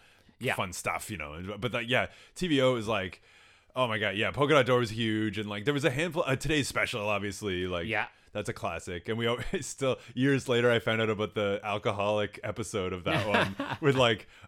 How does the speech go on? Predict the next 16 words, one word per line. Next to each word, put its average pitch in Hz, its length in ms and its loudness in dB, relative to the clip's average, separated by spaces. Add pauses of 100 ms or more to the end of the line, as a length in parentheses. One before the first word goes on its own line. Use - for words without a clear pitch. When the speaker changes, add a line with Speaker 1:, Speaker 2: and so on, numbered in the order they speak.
Speaker 2:
Uncle 135 340 2
Jimmy 120 480 2
or 123 100 4
whatever 151 300 8
it - 80 6
was, 151 260 8
and 147 80 2
he's, 139 240 2
like, 127 300 2 (300)
getting 131 300 2
mad 123 400 4
and 117 140 -2
drinking, 113 320 -2
and 117 80 -4
they're 117 120 -2
like, 113 220 -2